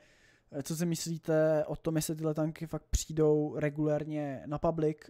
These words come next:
nebo to bude jenom nějaký spe-, nějaký, nějaký speciální období,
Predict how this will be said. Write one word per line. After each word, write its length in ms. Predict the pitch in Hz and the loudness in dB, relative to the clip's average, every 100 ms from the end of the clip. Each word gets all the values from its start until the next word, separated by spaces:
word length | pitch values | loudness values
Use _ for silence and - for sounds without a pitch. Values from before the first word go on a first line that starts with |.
| - - | -16 -6
nebo 260 | 147 151 | -2 -2
to 120 | 147 147 | -2 -4
bude 200 | 139 139 | -2 -2
jenom 160 | 135 | -2
nějaký 220 | 135 135 | -4 -6
spe-, 240 | 151 - - | -12 -12 -12
nějaký, 640 | 131 147 143 147 143 139 143 - | -4 -2 -2 0 0 0 -2 -2
nějaký 180 | 170 190 | -2 0
speciální 440 | 185 170 180 180 | 0 2 2 2
období, 540 | 175 165 160 160 156 | -2 0 0 0 -6